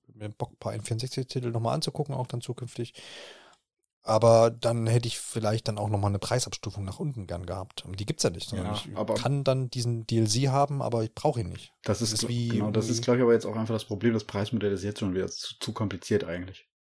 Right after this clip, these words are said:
Speaker 1: Mhm.
Speaker 2: Ne, das ist,
Speaker 1: Mhm.
Speaker 2: man hat jetzt schon viel zu viele Optionen, die jetzt auch, finde ich, für jemanden, der vielleicht da gar nicht so tief im Thema drin si-, nicht mal irgendwie sonderlich nachvollziehbar ist. Oder d-, selbsterklärend ist es auf jeden Fall nicht,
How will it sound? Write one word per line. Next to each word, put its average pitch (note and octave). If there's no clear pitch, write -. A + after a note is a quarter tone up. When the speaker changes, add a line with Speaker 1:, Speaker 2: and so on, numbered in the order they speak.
Speaker 1:
Mhm. A2
Speaker 2:
Ne, A#2
das A2
ist, A2
Speaker 1:
Mhm. -
Speaker 2:
man G2+
hat A2
jetzt A2+
schon A2
viel B2+
zu -
viele A#2+
Optionen, C3
die A2
jetzt G#2+
auch, F#2
finde A2
ich, -
für -
jemanden, G2+
der F#2+
vielleicht F#2+
da F#2+
gar G2
nicht G2
so F#2+
tief G#2+
im G2
Thema G#2
drin G#2+
si-, G2+
nicht A#2+
mal A2
irgendwie G#2
sonderlich G2+
nachvollziehbar B2+
ist. -
Oder G2+
d-, -
selbsterklärend B2
ist G#2+
es G#2
auf G#2
jeden G2+
Fall G2
nicht, F#2